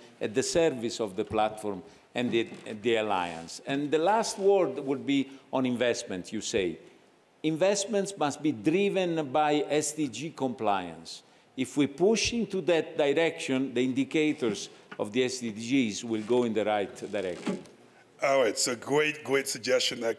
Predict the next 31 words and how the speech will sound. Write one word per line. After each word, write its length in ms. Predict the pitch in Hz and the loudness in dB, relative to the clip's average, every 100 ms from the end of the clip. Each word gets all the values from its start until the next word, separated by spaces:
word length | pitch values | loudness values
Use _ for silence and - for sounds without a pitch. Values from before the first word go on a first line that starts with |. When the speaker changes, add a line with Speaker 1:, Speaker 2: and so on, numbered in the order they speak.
| 107 | -2
Speaker 2:
I'll 80 | 110 | -2
take 300 | - 123 - | -2 -6 -2
away. 160 | 120 | 0
Number 240 | 117 123 123 | 0 -4 0
one, 400 | 127 139 135 127 - - - _ - _ _ | 2 2 0 -8 -16 -20 -20 _ -20 _ _
uh, 220 | 131 127 131 | 2 2 2
as 180 | 127 120 | 0 0
Deliko 360 | 117 131 117 113 | -2 -4 -4 -4
said, 320 | - 117 120 | 0 -2 -2
this, 180 | 107 - | -6 -4
uh, 100 | 117 | -4
can 160 | - 113 | -4 -6
only 280 | 120 123 110 | -4 -2 0
happen 340 | 117 113 110 | 2 0 -6
through 240 | 104 117 107 | -10 -8 -4
partnership. 560 | 131 117 123 113 143 156 - _ - - _ - - - | -2 -2 -2 -4 -2 -4 -10 _ -20 -20 _ -20 -20 -18
And 80 | 104 | -12
the 80 | 104 | -2
fact 280 | 131 127 | 0 0
that 60 | 123 | 0
we 100 | 120 | 0
have 100 | 117 | 0
a 40 | |
room 280 | 110 120 117 | 0 -2 -2
filled 260 | - 127 113 | -4 -2 -2
with 80 | 107 | -2
different 320 | 117 107 - | -4 -4 2
partners 560 | 123 113 120 117 113 - | 2 2 -2 -2 -4 -8
is 180 | 120 107 | -8 -8
a 60 | 101 | -2
testimony 720 | 143 135 - 120 110 104 | 0 -2 -2 -4 -4 -6